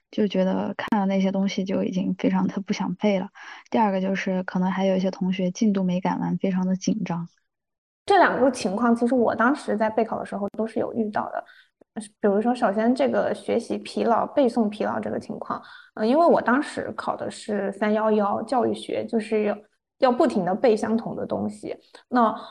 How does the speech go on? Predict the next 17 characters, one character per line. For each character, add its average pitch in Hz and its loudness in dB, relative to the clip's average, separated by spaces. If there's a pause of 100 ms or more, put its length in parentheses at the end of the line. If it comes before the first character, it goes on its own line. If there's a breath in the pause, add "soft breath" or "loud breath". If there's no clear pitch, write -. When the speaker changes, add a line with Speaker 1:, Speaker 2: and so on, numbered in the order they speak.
(140)
Speaker 2:
我 202 4
当 233 4
时 214 0
呢， 214 2 (220 loud breath)
在 233 6
十 - -2
二 254 4
月 220 6
份 214 4
中 240 2
旬 190 -4
左 220 -2
右 220 4
的 196 4
时 - -6
候 214 -2
是 208 -4